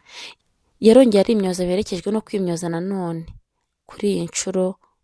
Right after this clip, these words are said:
uko yunamutse, yongeye guhina akagongo ke mu ibasi amesa. Aho noneho uruti rw'umugongo rwaragiye rwishushanya mu gashati yari yambaye.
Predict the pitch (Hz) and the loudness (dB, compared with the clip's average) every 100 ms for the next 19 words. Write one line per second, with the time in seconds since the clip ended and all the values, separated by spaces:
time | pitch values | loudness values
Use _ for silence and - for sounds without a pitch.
0 | _ 196 - 226 220 214 175 165 165 - | _ -12 2 6 6 6 2 0 -4 -10
1 | - 170 165 _ _ _ _ 196 214 190 | -8 -10 -12 _ _ _ _ 2 4 4
2 | 165 175 165 165 - 165 196 185 165 - | 0 -2 -4 -6 -6 -4 -2 -2 -6 -6
3 | 202 190 170 170 156 - - - 190 208 | -6 -4 -4 -4 -6 -6 -6 -4 -4 -6
4 | - 208 196 - _ _ _ _ _ _ | -6 -6 -6 -10 _ _ _ _ _ _
5 | _ _ _ _ _ _ _ _ _ - | _ _ _ _ _ _ _ _ _ -14
6 | - - - 190 202 226 214 202 175 185 | -14 -14 0 4 6 6 6 4 2 0
7 | 196 - 185 185 190 185 185 170 180 180 | -2 -2 -2 0 0 0 0 -2 -4 -2
8 | 196 208 202 196 185 - 170 - - 165 | 0 -2 -2 -4 -4 -6 -8 -8 -6 -4
9 | 160 160 165 170 - 185 - - 170 185 | -2 -4 -4 -6 -4 -6 -6 -6 0 2
10 | 175 175 165 151 160 | 0 -2 -4 -4 -4